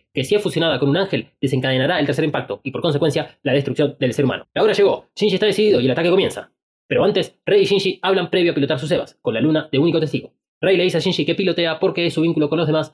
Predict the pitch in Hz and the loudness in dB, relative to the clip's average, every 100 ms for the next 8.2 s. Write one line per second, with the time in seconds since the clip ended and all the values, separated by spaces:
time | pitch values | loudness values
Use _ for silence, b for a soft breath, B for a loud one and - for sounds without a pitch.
0 | _ 139 180 160 - 156 156 147 135 135 | _ -4 -2 0 0 0 2 2 2 0
1 | - 175 147 143 139 139 135 131 127 123 | -2 -4 -2 -2 -2 -2 0 0 0 0
2 | 120 127 135 110 - - 131 170 165 185 | -4 -2 -2 -2 -6 -4 -2 0 0 0
3 | 180 175 180 175 190 185 165 180 139 151 | 0 0 0 2 0 0 0 -2 -2 -4
4 | - _ 147 185 175 147 196 170 180 160 | -8 _ -2 0 0 2 2 2 2 2
5 | 160 180 156 131 156 147 147 196 165 160 | 2 0 0 0 -2 -2 -2 0 0 0
6 | 143 143 117 - _ _ 147 131 135 127 | 0 0 -2 -6 _ _ -2 -2 -2 -2
7 | 175 156 165 175 156 160 160 156 160 156 | -2 0 0 0 0 0 2 2 2 0
8 | 143 - | 0 -4